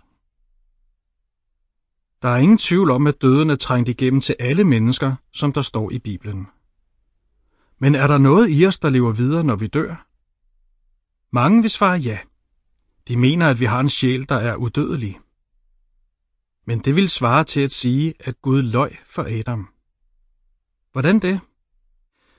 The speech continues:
Hvis noget i os levede videre et andet sted, efter at vi var døde, ville døden ikke være straffen for synd,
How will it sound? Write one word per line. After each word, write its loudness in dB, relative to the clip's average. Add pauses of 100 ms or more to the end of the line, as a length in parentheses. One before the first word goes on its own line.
(100)
Hvis 0
noget 6
i 4
os 0
levede 2
videre 2
et -4
andet 0
sted, 0 (100)
efter 0
at 0
vi 0
var -4
døde, -2 (400)
ville 4
døden 4
ikke 0
være 0
straffen -4
for -6
synd, -4